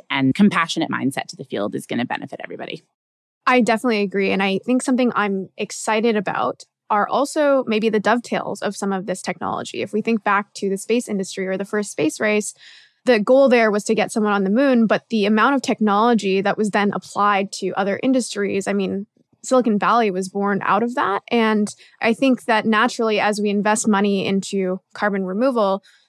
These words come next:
Speaker 2: some of those solutions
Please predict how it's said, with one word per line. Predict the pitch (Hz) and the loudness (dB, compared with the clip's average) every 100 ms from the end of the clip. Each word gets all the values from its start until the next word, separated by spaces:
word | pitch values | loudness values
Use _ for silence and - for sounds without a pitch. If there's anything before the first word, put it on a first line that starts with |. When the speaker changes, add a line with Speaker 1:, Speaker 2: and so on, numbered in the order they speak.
| - - | -16 -12
Speaker 2:
some | - 254 254 285 285 | -2 4 4 4 2
of | 233 214 | 0 0
those | 190 202 202 208 | 0 0 0 -2
solutions | - - 190 226 269 330 349 - | -2 -2 -2 -2 -6 -8 -8 -10